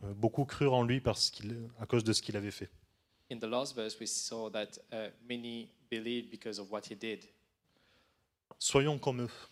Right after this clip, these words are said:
Speaker 2: Let's be like them.
Speaker 1: On a tous vu ce que Dieu a fait dans nos vies.
Speaker 2: We all saw what God did in our life.
Speaker 1: Mais soyons aussi plus comme Jésus.
Speaker 2: But let's also be more like Jesus.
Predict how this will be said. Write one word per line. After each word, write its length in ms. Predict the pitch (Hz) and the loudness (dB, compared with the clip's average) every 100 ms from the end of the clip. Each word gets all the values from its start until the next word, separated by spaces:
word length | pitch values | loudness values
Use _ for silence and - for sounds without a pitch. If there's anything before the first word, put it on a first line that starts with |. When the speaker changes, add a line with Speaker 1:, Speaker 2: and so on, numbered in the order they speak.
| _ _ _ _ _ _ - | _ _ _ _ _ _ -6
Speaker 2:
Let's 200 | 123 120 | -6 -4
be 180 | 110 117 | -6 -4
like 240 | 104 104 | -4 -4
them. 200 | 101 95 98 _ | -8 -10 -14 _
Speaker 1:
On 140 | 107 104 | -8 -4
a 60 | 110 | -4
tous 260 | - 135 | -4 -6
vu 200 | 117 123 | -6 -6
ce 120 | 113 | -8
que 100 | - | -8
Dieu 180 | 101 104 | -8 -4
a 60 | 101 | -4
fait 160 | - | -4
dans 100 | 101 | -8
nos 120 | 95 92 | -8 -10
vies. 280 | 85 - - - | -14 -20 -20 -18
Speaker 2:
We 80 | 117 - | -12 -6
all 160 | 139 | -4
saw 320 | 143 123 110 | -4 -4 -4
what 340 | 101 104 104 - _ _ _ _ _ - | -4 -4 -4 -10 _ _ _ _ _ -6
God 200 | 110 110 - | -4 -4 -6
did 200 | 113 101 | -8 -8
in 180 | 104 101 | -12 -10
our 100 | 98 | -6
life. 240 | 95 92 - - | -4 -6 -8 -4
Speaker 1:
Mais 280 | 107 113 135 _ _ - | 0 0 -2 _ _ -8
soyons 420 | - 127 123 127 | -2 0 0 -2
aussi 240 | - 127 | -4 -6
plus 260 | 117 120 117 | -6 -8 -6
comme 180 | 120 107 | -6 -4
Jésus. 340 | 104 98 - _ _ - - - | -6 -8 -14 _ _ -20 -14 -10
Speaker 2:
But 120 | 110 | -6
let's 200 | 117 - | -4 -2
also 280 | 113 - 110 | -4 -4 -6
be 140 | 110 | -6
more 220 | 104 104 | -6 -4
like 200 | 101 98 | -4 -6
Jesus. 520 | 101 101 98 98 - | -8 -10 -10 -8 -8